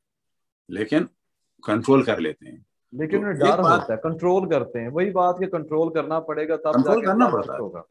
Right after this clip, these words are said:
Speaker 1: अब मिसाल के
Speaker 2: हाँ।
Speaker 1: तौर पर, अ, गरीब के ऊपर गुस्सा आता है जिन लोगों को, उनके सामने
Speaker 2: जी।
Speaker 1: कर्नल खड़ा हो तो गुस्सा आएगा।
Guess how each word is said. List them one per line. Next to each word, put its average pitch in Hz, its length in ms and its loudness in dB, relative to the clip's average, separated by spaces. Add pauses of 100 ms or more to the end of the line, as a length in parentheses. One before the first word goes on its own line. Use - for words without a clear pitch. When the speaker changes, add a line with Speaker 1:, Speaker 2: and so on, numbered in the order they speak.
(480)
Speaker 1:
अब 151 100 0
मिसाल 185 320 4
के 202 80 -2
Speaker 2:
हाँ। 180 40 -2
Speaker 1:
तौर 170 240 2
पर, 156 140 4 (800)
अ, 110 720 -4 (1700)
गरीब 123 340 2
के - 140 4
ऊपर 165 240 2
गुस्सा 143 320 2
आता 131 240 4
है 135 100 2
जिन 127 140 0
लोगों 127 340 0
को, 127 240 -6 (340)
उनके 131 260 -4
सामने 135 320 0
Speaker 2:
जी। 127 60 -6
Speaker 1:
कर्नल 135 300 0
खड़ा 117 200 -2
हो 127 140 -2
तो 123 120 -4
गुस्सा 113 280 -4
आएगा। 139 400 -2